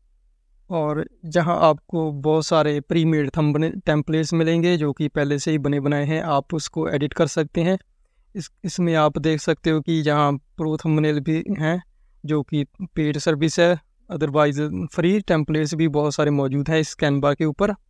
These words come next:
So don't worry, आप जहाँ तो जहाँ स्क्रैच से क्रिएट कर सकते हो, बिल्कुल ही आपको नया म-, करना पड़ेगा डिज़ाइन, या फिर आप बनाया बनाया डिज़ाइन को एडिट कर सकते हो। जैसे कि for example मैं आपको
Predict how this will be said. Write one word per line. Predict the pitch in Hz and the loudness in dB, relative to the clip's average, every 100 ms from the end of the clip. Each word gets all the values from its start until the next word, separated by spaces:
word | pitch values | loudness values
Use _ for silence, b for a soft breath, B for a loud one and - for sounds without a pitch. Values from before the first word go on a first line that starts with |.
| _ _ | _ _
So | 180 | -4
don't | 151 151 160 | 0 0 0
worry, | 160 185 208 _ _ _ - | 0 0 -2 _ _ _ -4
आप | 160 147 | -2 0
जहाँ | 151 156 | 0 0
तो | 165 151 | 0 0
जहाँ | 151 151 143 | 0 0 -2
स्क्रैच | - 147 147 139 | -4 0 0 0
से | 175 | -2
क्रिएट | 165 156 156 | 0 0 0
कर | - | -2
सकते | 151 156 - | -2 -2 0
हो, | 160 | 0
बिल्कुल | 147 147 - 156 | 0 -2 -2 0
ही | 151 | 2
आपको | 147 135 156 147 | 2 2 0 0
नया | 139 143 151 | 0 2 2
म-, | 147 147 - _ 185 - | 2 0 -4 _ -20 -4
करना | 156 143 | -2 0
पड़ेगा | 143 196 147 | 0 0 2
डिज़ाइन, | 147 143 143 151 151 _ _ - | 0 2 2 0 -2 _ _ 0
या | 180 | 0
फिर | 165 185 | 2 2
आप | 165 160 | 4 2
बनाया | 160 156 156 | -2 0 0
बनाया | 147 156 151 | 2 0 0
डिज़ाइन | 139 143 143 | 0 0 -2
को | 147 151 | -2 -4
एडिट | 147 151 | -4 -2
कर | - 151 | 0 0
सकते | 170 - 175 | -2 0 0
हो। | |
जैसे | 151 147 135 151 | 2 0 0 -4
कि | 156 147 | -2 -4
for | - 147 143 | -2 0 2
example | 139 139 139 123 151 143 | 0 0 -2 -2 -2 -2
मैं | 143 139 | 0 0
आपको | 135 - 147 | -2 -4 -10